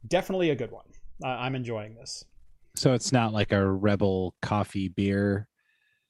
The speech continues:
Speaker 1: Definitely not.
Speaker 2: <laughs>
Speaker 1: Stay tuned for that review.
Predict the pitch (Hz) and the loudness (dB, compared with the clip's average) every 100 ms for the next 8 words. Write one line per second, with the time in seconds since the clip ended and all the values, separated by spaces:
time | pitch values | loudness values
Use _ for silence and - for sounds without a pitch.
0 | _ _ _ _ - 123 - 165 - 214 | _ _ _ _ -12 -10 0 0 0 -6
1 | 208 226 185 135 - - - - - - | -4 -6 -6 -8 -12 -18 -20 -12 -6 -2
2 | - 110 - - - - 135 - - _ | 0 -2 -4 -6 -12 -4 -4 -2 -8 _
3 | _ - - - 220 - 247 214 - 135 | _ -16 -6 0 0 2 0 0 -2 2
4 | 160 131 117 104 90 | 2 0 -8 -12 -18